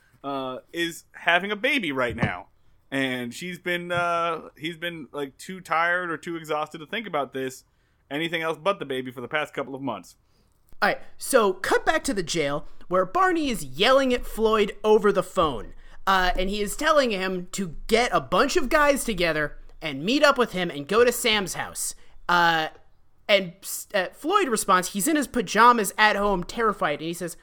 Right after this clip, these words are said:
Speaker 2: "I've never been in a posse before, Barney. What do I wear? Do, should I bring anything?" Barney is rounding up a posse to go to a dude's fucking house with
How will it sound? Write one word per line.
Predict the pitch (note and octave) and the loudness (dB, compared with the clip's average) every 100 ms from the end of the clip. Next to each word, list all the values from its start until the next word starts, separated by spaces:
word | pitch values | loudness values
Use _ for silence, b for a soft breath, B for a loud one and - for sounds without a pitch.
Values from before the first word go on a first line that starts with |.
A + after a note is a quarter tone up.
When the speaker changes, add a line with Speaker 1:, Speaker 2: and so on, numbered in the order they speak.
| b b b - | b b b 0
Speaker 2:
"I've | F#3+ G3+ F#3+ | 2 4 4
never | C4 B3+ | 6 6
been | - D4+ G4 | 4 4 4
in | G#3 | 4
a | - | 2
posse | - D#4+ A4 - G#3 | 2 8 8 8 2
before, | F3 E3+ E3+ D#3+ | 2 2 0 0
Barney. | E3 D#3 G3 C#4+ - B B | 2 2 4 0 -2 B B
What | E3+ G#3+ | 2 4
do | C#4+ | 8
I | C#4 D#4+ | 10 10
wear? | D#4+ E4 A#4+ B4 C#3 - b b | 8 6 6 4 2 -2 b b
Do, | F#3+ C4 - - | -4 -4 -4 -14
should | - C4 B3 | -4 2 4
I | A3+ | 2
bring | E3+ F3 C#4 G#4+ | 2 2 4 6
anything?" | B4 C5 B4 B4+ B4+ - b b b - | 4 2 4 2 2 -4 b b b -2
Barney | A3+ F#4+ A4+ | 4 4 4
is | G4 G3+ | 4 2
rounding | F3+ C4 D4 D4 B3+ | 6 8 8 6 4
up | A#3+ | 4
a | E3 - | 4 0
posse | - - B3 A3 - F#3+ C#3 | 0 10 12 12 8 0 -2
to | F3 | -4
go | E3+ G#3 A3 | 2 4 6
to | F3 | 4
a | D3+ | 2
dude's | C3+ - G#3+ A#3+ B3 F3+ E3 - - - | -4 -6 -2 2 2 2 0 -2 -8 -20
fucking | - - C4 D4 A3+ | -4 0 2 4 2
house | A3 - A#3+ F#3 C#3 - | 2 6 8 8 4 -2
with | E3+ | 0